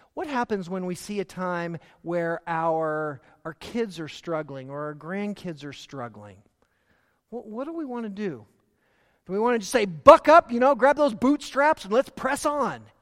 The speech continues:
Well, I've done that, and that's usually not the best approach. Typically, uh,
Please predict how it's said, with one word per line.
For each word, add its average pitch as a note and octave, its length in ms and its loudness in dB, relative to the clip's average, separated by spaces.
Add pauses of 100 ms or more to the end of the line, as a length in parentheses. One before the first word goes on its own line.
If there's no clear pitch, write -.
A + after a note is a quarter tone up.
(460)
Well, A3+ 220 -12
I've G#3 220 -8
done C3 260 -10
that, G2+ 320 -18 (200)
and F3 220 -18
that's A#3 240 -16
usually G3+ 340 -12
not F#3+ 260 -12
the C#3+ 80 -14
best E3+ 280 -6
approach. B2+ 540 -12 (260)
Typically, F3+ 800 -4 (300)
uh, D#3+ 460 -6